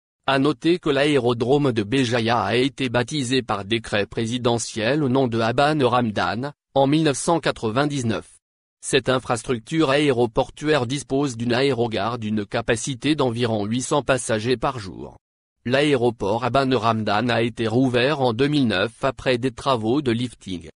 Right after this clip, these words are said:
Ces travaux de réfection ont concerné la piste d'atterrissage, qui s'étend sur deux mille quatre cents mètres de longueur et quarante-cinq mètres de largeur,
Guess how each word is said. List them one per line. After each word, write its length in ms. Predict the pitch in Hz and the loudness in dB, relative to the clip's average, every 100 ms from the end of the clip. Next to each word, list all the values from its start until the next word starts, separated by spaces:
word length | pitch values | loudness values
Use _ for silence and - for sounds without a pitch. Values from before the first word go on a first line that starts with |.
| _ _ _ _ | _ _ _ _
Ces 200 | - 113 | -6 -6
travaux 480 | - 139 110 113 151 | 0 -2 2 0 0
de 100 | 151 | -2
réfection 580 | 131 120 110 - 170 175 | -2 -4 -6 0 2 2
ont 60 | 143 | 0
concerné 600 | 131 131 - 131 117 131 | -2 -4 0 -2 0 0
la 140 | 160 113 | 0 -2
piste 340 | 131 117 - | -4 -6 -6
d'atterrissage, 1040 | 104 98 - 143 120 110 - 82 67 80 64 _ _ | -4 -6 -4 -4 -4 -6 -8 -10 -14 -18 -20 _ _
qui 140 | 151 | -8
s'étend 420 | 139 156 - 107 | -6 -8 -4 -4
sur 240 | 117 - 110 | -4 -6 0
deux 140 | 127 | 2
mille 200 | 135 127 | 2 0
quatre 320 | - 151 - | -4 -4 -2
cents 200 | 135 139 | -2 0
mètres 360 | 107 104 139 135 | 0 0 0 -2
de 120 | 120 | 0
longueur 520 | 107 131 127 120 104 117 | 0 0 2 2 2 -6
et 60 | |
quarante-cinq 760 | 113 151 135 127 117 - 139 123 | -2 -2 0 -2 -4 -2 -2 0
mètres 320 | 120 113 120 | 0 0 -2
de 100 | 110 | 0
largeur, 640 | 107 120 117 98 78 69 | 0 0 -4 -6 -8 -12